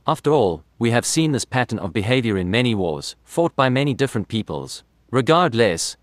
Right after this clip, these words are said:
the occurrence of atrocities in this period undercuts Israel's claim to a special moral status.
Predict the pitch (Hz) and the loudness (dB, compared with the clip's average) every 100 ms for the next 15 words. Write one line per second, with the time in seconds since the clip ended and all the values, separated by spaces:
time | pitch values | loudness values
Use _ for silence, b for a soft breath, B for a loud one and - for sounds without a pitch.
0 | _ _ 110 107 127 123 117 101 90 - | _ _ -2 0 2 2 0 -4 -6 -2
1 | 117 113 - 87 85 90 101 - - 110 | -2 -2 -6 -6 -4 -4 -4 -4 -2 0
2 | 117 101 127 104 104 - - 98 120 143 | 0 0 -4 -2 -2 -2 -4 -2 0 0
3 | 139 - 117 110 110 104 - 143 135 120 | -2 -4 -2 -2 -2 -2 0 0 0 0
4 | 104 107 90 - 113 104 67 - | 0 0 -2 0 0 0 -4 -10